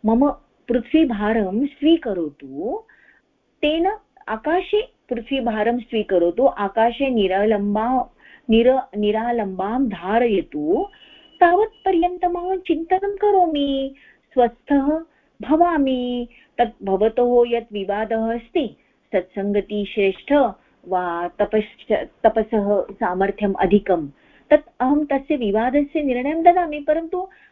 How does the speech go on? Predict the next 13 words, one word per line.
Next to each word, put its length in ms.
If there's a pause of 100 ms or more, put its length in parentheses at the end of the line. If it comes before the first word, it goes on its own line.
(140)
मम 120 (340)
भूभारं 800
यत् 220
मस्तके 520
अस्ति, 420
ममे 380
मस्तके 560
अस्ति, 640
मम 220
मस्तके 600
भूभारं 520 (340)
यत् 300
अस्ति, 600